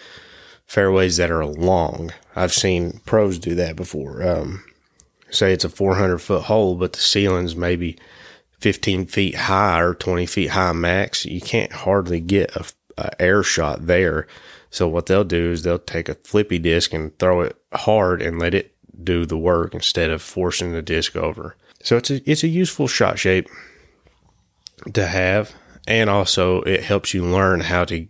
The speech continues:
control rollers. And then eventually, once you get comfortable with those, you can start stepping up on stability and kinda you forcing the angle instead of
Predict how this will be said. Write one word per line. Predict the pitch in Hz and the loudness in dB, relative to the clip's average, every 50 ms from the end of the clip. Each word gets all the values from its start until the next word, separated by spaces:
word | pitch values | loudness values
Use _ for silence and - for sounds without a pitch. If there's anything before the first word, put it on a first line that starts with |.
| _ - | _ -12
control | - - 95 87 - - - 92 90 90 82 80 | -6 -4 -4 -4 -2 0 2 2 2 2 2 0
rollers. | 82 82 85 85 85 82 85 82 85 82 | 0 2 2 2 2 2 0 -2 -4 -4
And | - 85 90 87 | -2 -2 0 2
then | 95 90 | 2 2
eventually, | 87 82 80 98 101 92 - - 85 85 | 2 2 2 2 2 2 0 -2 -2 -2
once | 85 85 92 92 - - | 0 0 0 0 0 -2
you | 85 85 | -2 -2
get | 87 85 - | -2 -2 -2
comfortable | - - - 95 90 - 95 87 82 87 87 | -4 -4 -4 -4 -2 -2 -4 -4 -2 -2 -2
with | 82 82 80 - - | -2 -4 -6 -2 0
those, | 90 85 85 87 82 | 2 2 2 2 0
you | 82 87 | -2 -4
can | - 85 80 | -4 -2 -2
start | - - 90 85 80 - | 0 0 0 0 0 0
stepping | - - 87 82 - 85 | 0 0 0 -2 0 -4
up | 85 80 - | -4 -2 -2
on | 85 85 | -2 0
stability | - - - 82 78 85 82 85 82 85 | 0 -2 -2 -2 -2 0 0 0 0 0
and | 80 82 80 - | -2 -4 -4 -4
kinda | - 90 85 82 82 82 - - - - - - - - - _ | -2 -2 0 0 -2 -4 -4 -8 -16 -20 -20 -20 -20 -20 -20 _
you | - 92 95 87 | 0 0 0 0
forcing | - - - 95 95 98 95 - - 101 98 | -2 -2 0 2 4 4 4 2 0 0 0
the | 98 98 | 0 2
angle | - 92 98 101 101 104 101 - | 2 2 2 2 2 2 0 0
instead | - 90 87 87 - - - 90 87 85 | -2 -2 -2 -2 -2 0 0 0 2 0
of | 85 82 80 - - | 0 -2 -4 -8 -12